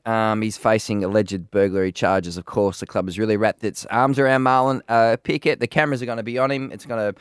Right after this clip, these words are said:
they're gonna see how he, how he copes. They're gonna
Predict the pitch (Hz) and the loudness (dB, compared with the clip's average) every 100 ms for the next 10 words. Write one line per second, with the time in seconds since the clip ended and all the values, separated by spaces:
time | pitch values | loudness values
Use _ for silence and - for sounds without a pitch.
0 | - - - - 113 117 110 - 151 139 | -18 -20 -18 -8 -4 -4 -4 0 0 2
1 | 135 131 127 123 113 120 113 - 160 185 | 2 2 0 -4 -4 -6 -6 -2 0 0
2 | - - 98 110 101 | -2 -10 -8 -6 -6